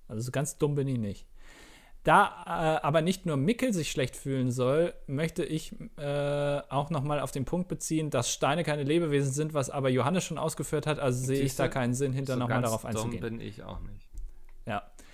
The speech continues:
Speaker 1: Äh, alles in allem war diese Folge eine wunderbare Folge <laughs> und ich freue mich äußerst auf weitere und gebe, äh, mein Bestes, vielleicht nochmal mehr Kommentare zu schreiben.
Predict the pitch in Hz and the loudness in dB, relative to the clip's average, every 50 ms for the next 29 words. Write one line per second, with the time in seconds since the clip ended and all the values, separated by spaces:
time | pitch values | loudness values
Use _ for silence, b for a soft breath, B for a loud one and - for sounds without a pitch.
0 | B B 123 B B - 147 127 127 131 131 131 - - 170 196 - 170 143 135 | B B -20 B B -4 -2 0 2 2 0 0 0 2 2 2 2 2 2 2
1 | 143 156 165 151 143 135 139 135 139 135 - 151 139 139 135 127 135 123 123 139 | 2 2 4 4 2 2 2 2 0 0 2 2 4 4 4 2 2 0 0 0
2 | 143 139 131 135 127 127 123 - - - 135 135 135 131 135 139 135 - - - | 0 0 2 2 2 2 2 0 0 2 2 4 4 4 4 2 0 -2 -4 -4
3 | - - - - 123 143 - - - 139 127 127 131 131 123 120 127 131 117 - | -2 0 2 6 8 8 8 8 6 4 4 4 4 2 2 2 2 0 0 0
4 | 139 120 - - 123 110 - 127 117 120 120 139 127 127 127 127 127 - - b | 0 -4 -4 -4 -6 -4 0 0 0 0 0 0 2 2 2 2 0 -2 -8 b
5 | b b b b b b b b b b b b - - 127 127 120 131 127 120 | b b b b b b b b b b b b -10 -4 -2 0 0 0 0 -2
6 | - - - 135 131 127 127 127 127 127 123 120 117 117 117 156 170 - - 170 | -4 -8 -6 -4 -2 0 0 0 0 0 0 0 0 0 2 2 0 0 0 -2
7 | - - - 139 127 123 147 147 - - 139 127 - 127 113 113 113 113 113 127 | -4 -4 -2 0 2 2 2 0 0 -2 -4 -2 0 0 0 2 2 2 2 2
8 | 156 151 - 151 135 127 123 131 135 131 113 98 - 104 - - - 92 85 78 | 0 0 -2 -2 -2 0 0 2 2 2 2 0 -2 -6 -8 -6 -6 -6 -6 -6
9 | 78 76 - | -6 -10 -12